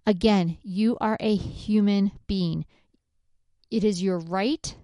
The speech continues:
as a human to fuel your body well with foods that feel good, move your body in ways that feel good.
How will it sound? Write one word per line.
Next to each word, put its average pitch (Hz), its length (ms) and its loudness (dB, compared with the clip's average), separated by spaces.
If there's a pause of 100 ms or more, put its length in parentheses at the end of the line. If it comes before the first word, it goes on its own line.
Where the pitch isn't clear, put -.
(140)
as 202 160 0
a 180 100 0
human 208 720 0 (720)
to 208 200 -4 (320)
fuel 269 320 0
your 285 180 2
body 220 340 -2
well 160 460 -4 (160)
with 196 140 -6
foods 262 420 -6
that 214 240 -4
feel 208 320 -8
good, 170 380 -8 (1400)
move 277 320 4
your 240 140 0
body 165 540 -8
in 214 240 0
ways 185 280 -4
that 175 220 -10
feel 202 260 -6
good. 170 320 -6